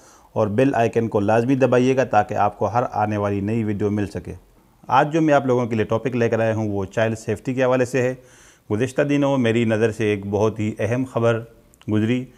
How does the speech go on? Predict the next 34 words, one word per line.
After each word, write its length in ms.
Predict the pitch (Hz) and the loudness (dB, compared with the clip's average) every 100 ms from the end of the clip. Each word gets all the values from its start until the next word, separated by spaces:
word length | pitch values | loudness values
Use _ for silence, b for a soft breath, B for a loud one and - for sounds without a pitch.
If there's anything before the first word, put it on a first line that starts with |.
| b b b | b b b
कि 100 | 120 | 0
नॉर्वे 420 | 107 107 113 127 135 | 2 2 2 2 0
में 180 | 123 | 0
पूरे 380 | 117 139 143 143 | -2 -2 2 2
दो 180 | 110 117 | 2 0
हज़ार 380 | 113 107 110 110 | 2 0 0 0
उन्नीस 480 | 107 110 120 120 98 | -4 -6 -6 -6 -6
में 300 | 90 104 113 _ _ - | -6 -8 -18 _ _ -4
कोई 180 | 127 131 | 0 0
भी 140 | 123 | 0
बच्चा 380 | 98 90 104 98 | -2 -4 -4 -2
रोड 260 | 110 113 | -2 -2
इंसिडेंट 380 | 107 104 107 104 - | -4 -4 -6 -8 -10
में 180 | 110 139 _ _ - | -12 -12 _ _ -10
नहीं 240 | 107 104 101 | -6 -2 -2
मरा 260 | 85 80 - _ b b b - | -4 -6 -12 _ b b b -4
और 120 | 113 | -2
इसकी 240 | 120 - 165 | -2 -4 -2
सबसे 420 | 165 - 143 131 | -4 -2 -2 0
बड़ी 340 | 98 120 143 | 2 2 4
वजह 380 | 113 98 101 107 - _ _ _ - | 2 2 -2 -4 -16 _ _ _ -8
हम 160 | 98 | -2
जानेंगे 340 | 101 101 104 110 | -2 0 -2 -4
इस 240 | 104 110 | -8 -6
वीडियो 240 | 104 101 | -4 -4
में 140 | 85 85 b b b b b - | -6 -10 b b b b b -4
कि 80 | |
नॉर्वे, 400 | 113 123 131 135 131 | 0 2 4 2 2
नॉर्वे 420 | 113 120 131 135 | 2 2 2 2
ने 220 | 127 123 | 2 -2
वो 200 | 113 101 | -2 -2
क्या 200 | 92 123 | 0 2
इकदाम 460 | 123 98 98 113 135 | 2 0 0 0 -2
किए 540 | - - 135 139 | -4 -2 0 0